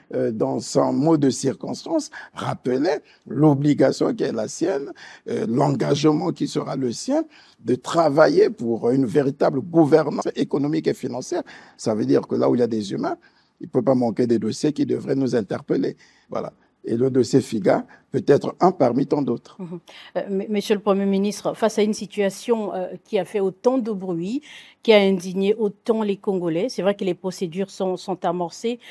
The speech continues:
Speaker 2: Euh, les Congolais s'indignent de ce que, euh, ça traîne quand même le pas.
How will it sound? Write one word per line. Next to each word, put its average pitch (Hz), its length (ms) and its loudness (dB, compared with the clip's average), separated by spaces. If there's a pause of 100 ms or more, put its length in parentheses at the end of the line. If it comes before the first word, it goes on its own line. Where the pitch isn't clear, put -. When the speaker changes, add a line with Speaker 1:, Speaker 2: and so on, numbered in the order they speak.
(340)
Speaker 2:
Euh, 165 680 -4
les 196 80 -6
Congolais 220 420 4
s'indignent 196 520 0
de 202 80 -2
ce - 140 -10
que, - 120 -6
euh, 180 560 -2 (100)
ça - 320 -14
traîne 208 240 0
quand 208 180 -2
même 269 200 -2
le 226 100 -4
pas. 226 320 -8